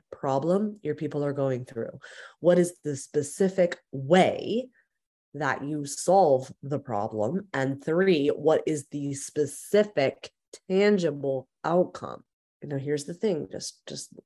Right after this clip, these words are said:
hear me on this. I know so many of you, 'cause I've worked with you, have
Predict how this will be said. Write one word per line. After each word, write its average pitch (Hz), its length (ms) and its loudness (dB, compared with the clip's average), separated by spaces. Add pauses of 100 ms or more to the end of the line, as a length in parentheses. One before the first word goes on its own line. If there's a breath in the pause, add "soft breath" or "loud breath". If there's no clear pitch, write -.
hear 175 300 0
me 156 140 0
on - 120 -10
this. - 340 -20
I 143 120 -4
know 165 300 2
so 156 240 -4
many 160 300 -2
of 143 80 -6
you, 135 220 -2
'cause 131 180 -12
I've 120 120 -4
worked 127 340 0
with 117 140 -8
you, - 220 -10 (920 soft breath)
have 160 240 0